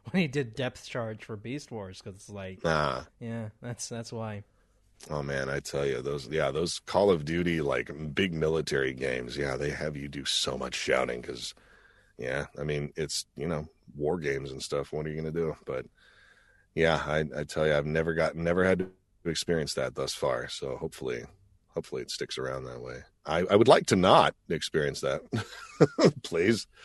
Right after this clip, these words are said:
Speaker 2: universe, don't do that. Thank you.
Speaker 1: <laughs>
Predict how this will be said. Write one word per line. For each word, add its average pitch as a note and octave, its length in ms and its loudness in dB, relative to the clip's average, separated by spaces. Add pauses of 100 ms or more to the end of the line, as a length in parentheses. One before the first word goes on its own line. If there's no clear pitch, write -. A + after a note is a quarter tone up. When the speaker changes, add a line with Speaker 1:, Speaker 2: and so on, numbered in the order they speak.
(240)
Speaker 2:
universe, A#2 680 10 (800)
don't C3 380 8
do G#2+ 200 6
that. G2 240 8 (220)
Thank D#3+ 220 4
you. D#2 140 -2 (520)
Speaker 1:
<laughs> - 320 -14